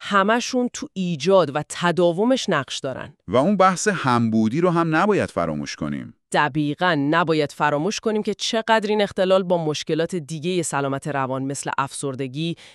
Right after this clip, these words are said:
Speaker 1: اِی دی اچ دی و مصرف مواد گره خورده.
Speaker 2: و نکتهٔ کلیدی نهایی، شاید برای شما که دارید گوش می‌کنید و این منابع رو با ما بررسی کردید، اینه که با تمام این پیچیدگی‌ها،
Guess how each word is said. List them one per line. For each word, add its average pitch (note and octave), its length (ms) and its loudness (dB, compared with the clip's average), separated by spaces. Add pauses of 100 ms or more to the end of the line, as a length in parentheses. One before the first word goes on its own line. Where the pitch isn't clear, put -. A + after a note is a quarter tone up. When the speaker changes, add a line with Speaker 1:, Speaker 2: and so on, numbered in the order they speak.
(120)
Speaker 1:
اِی D3 160 0
دی C#3 160 -2
اچ - 180 -6
دی F3+ 100 0
و F3 60 0
مصرف C#3+ 440 -2
مواد C3+ 460 -2
گره B2+ 220 -4
خورده. A#2 460 -12 (320)
Speaker 2:
و G#3 100 4
نکتهٔ B3+ 580 2
کلیدی F#3+ 480 0
نهایی، A#2 560 2
شاید E3 300 0
برای D3 240 2
شما C3 300 0
که D3+ 100 -4
دارید B2 260 -2
گوش C3+ 320 0
می‌کنید F#2+ 420 0
و F2 100 2
این A#2 160 2
منابع G#2 360 2
رو B2+ 120 2
با A#2 140 0
ما C3+ 200 4
بررسی D#2+ 460 -2
کردید، D2+ 500 -4 (340)
اینه B3 200 2
که G#3 240 4 (140)
با C3 180 4
تمام B2+ 400 2
این C#3 180 2
پیچیدگی‌ها، F2+ 840 -2